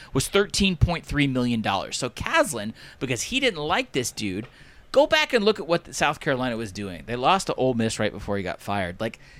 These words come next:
they were fucking South Carolina, bro. They, I mean, like, they weren't necessarily a good or bad South Carolina. They were just a Will Muschamp South Carolina team. This guy Caslin, who didn't tolerate mediocrity, who had the reputation of a fi-, four-star general,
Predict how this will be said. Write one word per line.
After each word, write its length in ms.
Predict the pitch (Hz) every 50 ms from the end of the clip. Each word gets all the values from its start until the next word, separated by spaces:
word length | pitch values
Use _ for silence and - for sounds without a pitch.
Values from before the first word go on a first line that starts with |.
| - - -
they 120 | - 240 247
were 140 | 254 240
fucking 380 | 220 - 208 202 196 - 190 175
South 280 | - 170 151 151 147 -
Carolina, 460 | - 135 120 117 117 117 113 110 92
bro. 340 | 87 98 98 95 101 110 - - - - - - -
They, 160 | - 170 180
I 140 | - 175 185
mean, 160 | 196 208 202
like, 200 | 202 190 180 - - - - - - - -
they 140 | 165 185 196
weren't 300 | 180 180 233 247 - -
necessarily 640 | 196 190 - 185 - - 196 185 180 160 151 147 -
a 160 | - 113 104 - -
good 300 | - 123 135 151 160 147
or 140 | 135 117 101
bad 400 | 92 127 123 139 156 156 131 -
South 200 | 165 147 151 -
Carolina. 280 | - 180 185 202 208
They 80 | 202 214
were 80 | 214
just 180 | 202 214 202 -
a 60 | 208
Will 180 | 180 196 196 190
Muschamp 380 | 185 185 185 - - 190 170
South 240 | - - 175 175 170
Carolina 400 | - 180 170 151 139 147 151 147
team. 280 | 147 - 113 82 64 - - - - - - - - -
This 260 | 113 156 214 220 -
guy 220 | - 214 220 214
Caslin, 540 | 208 - 175 156 156 170 170 151 - 104 101
who 100 | 110 123
didn't 220 | 123 165 175 175 151
tolerate 480 | - 151 143 156 160 156 160 156 110
mediocrity, 800 | 104 143 143 139 131 120 113 120 131 - - 110 92 73 60 - - - - - -
who 140 | 143 143
had 140 | 147 156 143
the 80 | 120 123
reputation 1040 | 113 139 147 147 - 160 143 - 156 139 151 - - 135 110 101 - - 92 - - 107 117 - - 123 123 - -
of 220 | 151 151 175 151
a 140 | 139 139 156
fi-, 280 | 143 - 127 107 107 113
four-star 460 | - - 147 151 147 - 170 151 143
general, 480 | 123 101 123 147 156 120 87 65 65 -